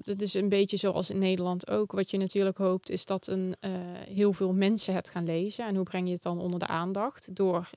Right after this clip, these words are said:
nou, de eerste lezers te vinden in je eigen omgeving. Maar je hebt natuurlijk ook een heel aantal mensen die al een platform hebben. En of dat hier nou, hè, de bekende Nederlanders zijn, met welk vakgebied dan ook. Maar ook internationaal heb je die ook. Als je die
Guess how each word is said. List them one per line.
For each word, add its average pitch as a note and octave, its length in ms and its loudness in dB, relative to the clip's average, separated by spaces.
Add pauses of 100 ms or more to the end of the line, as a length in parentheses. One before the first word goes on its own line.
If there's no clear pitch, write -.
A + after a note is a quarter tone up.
nou, F3+ 200 -6
de F#3 80 0
eerste F3+ 320 -2
lezers F#3 380 0
te G3+ 80 -8
vinden G#3 360 0
in G3+ 100 0
je F3 80 2
eigen - 280 -2
omgeving. F#3+ 640 -2 (360)
Maar G3 120 -4
je F#3 60 2
hebt F3+ 100 -4
natuurlijk F#3+ 300 -2
ook F3+ 140 0
een G3 60 0
heel F#3+ 180 2
aantal F#3+ 260 -2
mensen F#3+ 220 -4
die G3 100 -2
al F#3+ 80 -2
een F#3+ 100 -4
platform F#3+ 440 -4
hebben. G3 340 -4 (340)
En G3 140 -4
of F#3+ 100 -6
dat F#3+ 160 -6
hier F#3+ 120 0
nou, F3+ 300 -2
hè, G#3 80 -8 (240)
de F#3+ 180 -6
bekende G3 320 0
Nederlanders F#3 640 0
zijn, F3+ 360 -2
met F#3+ 180 -4
welk F3+ 240 -2
vakgebied F3+ 440 -4
dan F3+ 180 -4
ook. F#3 300 0 (340)
Maar F#3+ 140 0
ook F#3+ 240 2
internationaal F#3 720 0
heb F#3 160 -4
je G3 60 0
die F#3 160 -2
ook. - 240 -4
Als - 160 -6
je - 180 -2 (520)
die A3+ 540 4